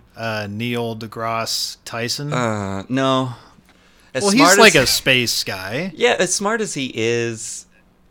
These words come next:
Speaker 2: just the way he talks, I almost feel like he's, he's
Speaker 1: He's
Speaker 2: a little
Speaker 1: very
Speaker 2: too into
Speaker 1: arrogant.
Speaker 2: himself. Yes.
Speaker 1: Yeah. And one, one feeling I always had listening to him, 'cause he would sort of put out these challenges to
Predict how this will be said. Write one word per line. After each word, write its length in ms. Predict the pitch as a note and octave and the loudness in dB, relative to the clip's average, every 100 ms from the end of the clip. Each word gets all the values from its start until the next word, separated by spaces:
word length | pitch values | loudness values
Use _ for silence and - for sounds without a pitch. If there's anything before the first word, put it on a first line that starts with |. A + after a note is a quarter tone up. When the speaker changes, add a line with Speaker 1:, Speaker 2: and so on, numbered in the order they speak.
| _ | _
Speaker 2:
just 240 | - - - | -14 -10 -8
the 80 | |
way 340 | B2+ A#2+ C3+ C#3 | -4 -2 -2 -4
he 240 | B2+ A#2+ | -6 -8
talks, 800 | A2+ G2 F#2 G2+ - - - - - _ _ _ | -8 -2 0 -2 -6 -14 -14 -16 -20 _ _ _
I 100 | G#2 | -14
almost 680 | G#2+ G#2+ A2+ A#2 A#2 A2 - | -10 -8 -6 -6 -6 -8 -8
feel 160 | A2+ | -8
like 180 | G#2+ G#2 | -6 -8
he's, 480 | - G2+ - - - _ _ | -10 -14 -14 -18 -20 _ _
he's 200 | _ - | _ -6
Speaker 1:
He's 20 | D3 | 0
Speaker 2:
a 40 | |
little 180 | C4+ F#4 | 2 2
Speaker 1:
very 80 | E4 | 2
Speaker 2:
too 80 | E3+ | 4
into 120 | F#3 | 6
Speaker 1:
arrogant. 220 | E3 C3+ A2 | 6 4 2
Speaker 2:
himself. 420 | A2+ A#2 G2 F2+ - | 0 0 0 0 -4
Yes. 240 | C3 A#2+ | 0 4
Speaker 1:
Yeah. 340 | D3 B2+ A2 A2 - - - - _ _ | 4 4 2 -4 -16 -20 -20 -20 _ _
And 320 | D#3 D#3+ C#3+ - - | 4 4 2 -6 -8
one, 220 | D3+ E3+ D3+ A#2 | -2 -2 -4 -6
one 360 | D3+ F3+ D#3+ | -2 -2 -2
feeling 500 | - - D3+ C#3 B2+ | -8 -4 0 0 0
I 140 | A#2+ B2 | -2 -2
always 200 | B2 - | -2 -4
had 340 | B2+ A#2+ A2+ G#2 _ | -2 -2 -4 -10 _
listening 480 | A#2+ B2+ - A#2 G#2+ | -8 -6 -6 -6 -8
to 160 | - | -8
him, 340 | A#2+ A2 G#2+ G#2 _ _ - _ | -8 -8 -8 -12 _ _ -20 _
'cause 120 | - E3 | -4 -2
he 80 | G3+ | 0
would 120 | - | -2
sort 220 | - D4+ | -2 -2
of 80 | C4 | -4
put 160 | - | -4
out 160 | G#3+ G3 | -6 -4
these 160 | D3 - | -4 -6
challenges 920 | - D3 F3 F3 B2 G2 - - - | -6 -4 -2 -2 -4 -10 -14 -14 -12
to 560 | - C#3 B2+ B2 A#2 | -10 -6 -4 -4 -6